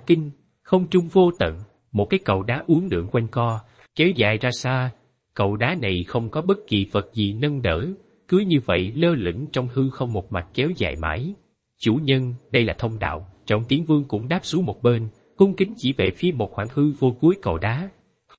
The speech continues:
Đi đến cuối thông đạo, sẽ là một không gian cấm khác. Dưới mặt cầu là gì? La Phong chỉ tay xuống phía dưới, dưới cầu đá là hư không vô tận, có thể bay xuống dưới không?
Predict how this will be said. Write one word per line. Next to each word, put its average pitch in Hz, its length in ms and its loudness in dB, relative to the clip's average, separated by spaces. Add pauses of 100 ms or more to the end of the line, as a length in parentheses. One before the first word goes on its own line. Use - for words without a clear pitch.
Đi 123 140 2
đến 135 220 2
cuối 180 200 4
thông 120 180 -4
đạo, 82 280 -4 (260)
sẽ 143 240 0
là 127 100 -2
một 98 200 -4
không 131 300 -4
gian 120 180 2
cấm 143 220 -6
khác. 175 300 -4 (420)
Dưới 196 160 -2
mặt 117 220 -4
cầu 101 200 0
là 95 120 -2 (100)
gì? 87 280 -6 (340)
La 123 180 0
Phong 143 300 -4
chỉ 127 160 0
tay 135 200 -2
xuống 165 200 -2
phía 170 180 -2
dưới, 156 240 2 (400)
dưới 185 220 2
cầu 98 180 2
đá 120 240 -4
là 98 160 -4
hư 135 180 0
không 139 240 -6
vô 139 180 0
tận, 82 280 -4 (260)
có 180 160 0
thể 110 140 -4
bay 127 200 2
xuống 143 340 -2
dưới 196 120 2
không? 117 280 -2